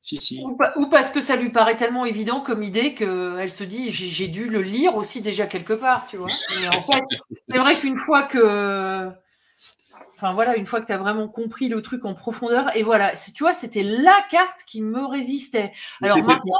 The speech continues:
Speaker 1: en profondeur, c'était en élévation que tu devais la
Speaker 2: C'était en
Speaker 1: comprendre.
Speaker 2: élévation, ouais.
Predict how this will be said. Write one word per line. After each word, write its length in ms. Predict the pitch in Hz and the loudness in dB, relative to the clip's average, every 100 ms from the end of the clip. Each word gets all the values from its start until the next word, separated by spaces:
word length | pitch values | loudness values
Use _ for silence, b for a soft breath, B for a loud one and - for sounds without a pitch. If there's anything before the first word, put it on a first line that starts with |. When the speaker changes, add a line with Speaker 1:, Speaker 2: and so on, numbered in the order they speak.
| - | 0
Speaker 1:
en 120 | - | -4
profondeur, 760 | - 190 - 202 196 233 220 - - _ b b | -4 -4 0 2 4 2 0 -10 -20 _ b b
c'était 360 | - 143 143 | -8 -8 -4
en 160 | 147 143 | -2 0
élévation 580 | 160 170 165 160 175 175 | 0 0 0 -2 -4 -6
que 60 | |
tu 120 | - 127 | -10 -10
devais 140 | 123 | -6
la 100 | 113 | -6
Speaker 2:
C'était 100 | 117 | -4
en 60 | 208 | -6
Speaker 1:
comprendre. 200 | 202 202 | -4 -6
Speaker 2:
élévation, 500 | 190 196 190 214 202 | -4 -4 -4 -8 -12
ouais. 220 | 165 165 | -12 -14